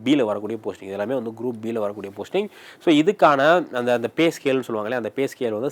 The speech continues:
செவன். So பே ஸ்கேல் வந்து செவன். இதுல அப்ராக்சிமேட்டா உங்களுக்கு சேலரி ரேஞ்ச் என்ன கொடுத்துருப்பாங்க அப்படின்னா, நாற்பத்தி நாலாயிரத்தி தொள்ளாயிரம், நாற்பத்தி நாலாயிரத்தி தொள்ளாயிரத்துல இருந்து,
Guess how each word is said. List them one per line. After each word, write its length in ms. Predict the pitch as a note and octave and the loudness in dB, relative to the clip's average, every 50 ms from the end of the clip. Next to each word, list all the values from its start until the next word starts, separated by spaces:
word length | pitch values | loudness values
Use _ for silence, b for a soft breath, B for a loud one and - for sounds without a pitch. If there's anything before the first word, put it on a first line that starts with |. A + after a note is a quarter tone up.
| - - | -2 0
செவன். 280 | A2+ A#2 B2 B2+ - | 0 2 2 0 -4
So 140 | - - G#2 | -6 -12 -12
பே 180 | G2 - A#2+ A#2 | -8 -6 -6 -8
ஸ்கேல் 240 | - - A#2+ A2 A2 | -6 -8 -10 -10 -10
வந்து 80 | G#2+ - | -10 -8
செவன். 220 | G2 A#2+ F3 A3 A3 B B B B B | -4 0 0 0 -2 B B B B B
இதுல 260 | B D#3 D3+ E3+ D3+ C3 | B 2 6 6 6 6
அப்ராக்சிமேட்டா 540 | - C#3+ D3 D3+ D3 - C#3 C#3+ C#3 D#3 | 6 4 2 2 2 0 -4 -2 2 2
உங்களுக்கு 340 | D3+ C#3+ C3 A#2+ A#2 A2 A#2 - | 2 2 0 -2 -6 -6 -6 -4
சேலரி 300 | B2+ B2+ C#3 C#3 C#3 B2+ | -2 -2 0 0 0 -2
ரேஞ்ச் 300 | A2+ A#2+ B2 B2+ B2 A#2 | -2 -2 -2 -2 -2 -2
என்ன 420 | A2+ A2 A2 A2 G#2+ G#2+ A2+ A#2 | -2 -2 0 0 -2 -2 -4 -8
கொடுத்துருப்பாங்க 480 | A#2 - A2+ A2 A2 G#2 G#2 G#2+ G#2+ G2 | -8 -10 -10 -10 -10 -8 -8 -8 -8 -8
அப்படின்னா, 300 | F#2+ G2 G2+ C#3+ F#3 G3+ B B B B - | -10 -6 -2 -2 -2 -2 B B B B -2
நாற்பத்தி 380 | B2 D3+ D#3 - D3+ C3+ C#3+ | -2 0 0 0 0 0 -2
நாலாயிரத்தி 400 | B2 A#2 A#2 A#2 A#2 A#2 A2 A2 | -2 -2 0 0 0 0 0 -2
தொள்ளாயிரம், 360 | - A2 G2+ G2+ G2 G2 G#2 G#2 | -4 -4 -2 -2 -2 -4 -4 -4
நாற்பத்தி 520 | A2+ B2 - C3 B2+ - - E3+ E3+ - G#2+ | -4 0 0 -2 -2 0 -2 -2 -2 -4 -4
நாலாயிரத்தி 720 | G2+ G#2+ A#2+ B2+ B2 A#2 A2+ G#2+ G#2+ G2+ - - E3 F#3 B B B B B _ - | -2 0 2 2 2 2 0 -2 -4 -6 -6 -4 -4 -4 B B B B B _ 0
தொள்ளாயிரத்துல 580 | A#2+ A2+ B2+ C3 C3 A#2 G#2 G#2 - G#2+ G#2 | 2 4 6 6 6 4 2 0 -4 -4 -6
இருந்து, 400 | G2+ G2 F#2 F#2 A2 D3+ F#3+ G#3 | -4 -4 -4 0 2 2 2 2